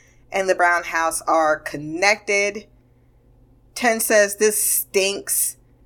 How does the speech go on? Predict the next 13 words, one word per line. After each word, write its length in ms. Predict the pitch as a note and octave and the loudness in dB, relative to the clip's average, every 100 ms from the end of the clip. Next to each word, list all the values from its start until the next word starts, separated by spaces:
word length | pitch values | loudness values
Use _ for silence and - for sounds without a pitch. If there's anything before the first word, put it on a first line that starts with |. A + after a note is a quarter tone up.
| _ _ - | _ _ -16
You 140 | F#3+ | -4
have 200 | G#3+ F#3 | 0 0
the 80 | F3 | 0
resources 720 | G#3+ C4 - B3 B3 B3+ A#3 | 0 0 2 2 2 -2 -2
now. 540 | A#3+ A#3 A3+ A3+ A3+ | 2 4 4 4 4
Do 200 | G#3+ F#3+ | 0 -2
it 140 | F#3+ - | 0 0
independently 1000 | F3+ F3 A3+ B3 B3 - A#3 A#3 A#3 A#3 | -2 -4 -4 -2 0 -2 -4 -4 -4 -4
and 140 | F3+ | -4
do 140 | F#3+ F3 | -4 -6
it 100 | - | -4
quietly, 640 | B3 G3+ F#3 F#3+ G3 F#3+ | 0 0 0 -6 -10 -12
because 840 | F3+ F3+ F#3 E3+ E3 E3+ E3 - | -14 -4 2 2 2 -4 -8 -10